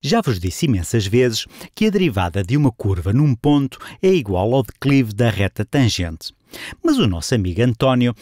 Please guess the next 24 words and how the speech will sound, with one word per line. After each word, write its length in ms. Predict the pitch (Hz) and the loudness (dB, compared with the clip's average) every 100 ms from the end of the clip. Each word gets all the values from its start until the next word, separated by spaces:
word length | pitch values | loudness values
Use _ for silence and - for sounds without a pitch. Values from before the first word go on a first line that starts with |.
| - - | -14 0
enviou-nos 520 | 226 208 208 208 156 | 2 2 4 4 4
um 100 | 170 | 2
problema 520 | 135 123 127 135 131 - - | 2 2 2 4 2 0 0
em 140 | 190 | 2
que 80 | 202 | 2
precisava 500 | - 156 101 87 87 | 0 -4 -2 -2 -2
de 80 | 104 | -2
encontrar 520 | 135 127 113 117 117 | 0 0 0 0 0
a 20 | |
equação 760 | 120 - 123 - - 156 156 143 | 0 0 0 0 0 2 2 0
da 200 | 113 110 | 0 0
reta 360 | - 127 110 | 2 -2 -2
tangente. 680 | 98 87 82 - 80 78 - _ _ _ | -4 -6 -6 -8 -10 -12 -16 _ _ _
Apercebi-me 600 | 120 - - 120 131 131 | -4 -4 -4 0 2 2
de 80 | 123 | 0
que 120 | - | 2
nunca 220 | 214 202 | 2 2
tínhamos 320 | 165 185 170 | 0 2 2
feito 380 | - - 175 - | 0 0 0 0
isso 160 | 110 95 | -2 -2
aqui. 260 | - - - _ - - - | -6 -10 -14 _ -20 -20 -4
Vamos 160 | 233 226 | 0 0
fazer 260 | 120 95 | 0 -2
isso. 300 | 78 - - | -4 -8 -16